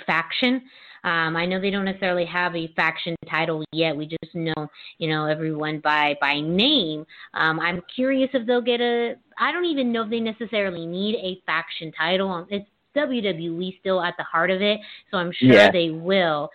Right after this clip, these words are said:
Speaker 1: Uh, but this
Speaker 2: Mm-hmm.
Speaker 1: also elevates, I think, the cruiserweight division to a whole new level. This, we're,
Speaker 2: Yeah.
Speaker 1: we are not playing games, and, like,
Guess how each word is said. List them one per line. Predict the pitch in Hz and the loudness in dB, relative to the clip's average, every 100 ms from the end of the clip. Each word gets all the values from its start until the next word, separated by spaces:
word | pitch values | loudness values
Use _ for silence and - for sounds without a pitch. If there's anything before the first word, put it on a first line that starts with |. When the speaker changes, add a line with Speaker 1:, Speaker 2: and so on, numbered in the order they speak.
| - - - | -16 -20 -10
Speaker 1:
Uh, | - 175 170 | -4 -4 -2
but | 127 - - | 2 4 6
this | 139 | 4
Speaker 2:
Mm-hmm. | 131 262 | 4 -2
Speaker 1:
also | 254 - 240 226 214 202 - | -6 -2 0 0 -2 -6 -6
elevates, | 208 226 202 196 190 | -4 -2 -2 -4 -4
I | 208 | -6
think, | 208 285 | -2 -2
the | 185 | -4
cruiserweight | - - 208 208 208 185 | -10 -6 -4 -2 -2 -2
division | 175 160 180 202 262 294 285 _ _ - | -4 0 0 2 2 0 -4 _ _ -4
to | 208 | -2
a | |
whole | 175 202 190 | 0 2 2
new | 190 185 180 175 170 170 170 _ _ | 2 -2 -6 -4 -4 -4 -8 _ _
level. | 151 156 151 147 127 120 _ | -6 -2 -2 -4 -8 -14 _
This, | 175 202 220 233 226 | -2 2 2 0 -4
we're, | 226 | -2
Speaker 2:
Yeah. | 214 233 220 | 0 -2 -2
Speaker 1:
we | 247 | 0
are | 208 | 0
not | 175 190 202 | 0 -4 -4
playing | - 202 196 | -6 -4 -4
games, | 185 180 170 | -4 -4 -6
and, | 160 | -10
like, | 156 | -12